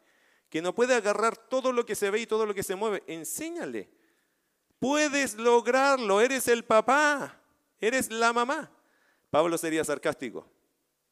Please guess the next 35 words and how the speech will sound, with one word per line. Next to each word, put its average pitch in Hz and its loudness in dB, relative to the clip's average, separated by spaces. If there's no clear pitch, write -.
Pero 190 -4
yo 208 -2
diría 208 0
que 190 0
Pablo 202 0
sería 185 2
sarcástico 180 -2
y 170 0
nos 160 0
haría 170 0
reír, 160 -2
nos 190 -4
sacaría 185 0
una 214 2
risa 226 -2
en 202 -8
medio 220 2
que 196 -2
nos 196 0
avergüenza, 190 0
¿cierto? 180 -2
Es - -20
como, 151 -4
mm, 123 -16
sí, 104 -10
tiene, 95 -16
tiene 98 -10
toda 117 -2
la, 135 -4
en 135 -8
realidad 131 -2
tiene 156 -8
toda 160 -6
la 165 -6
razón. 170 -10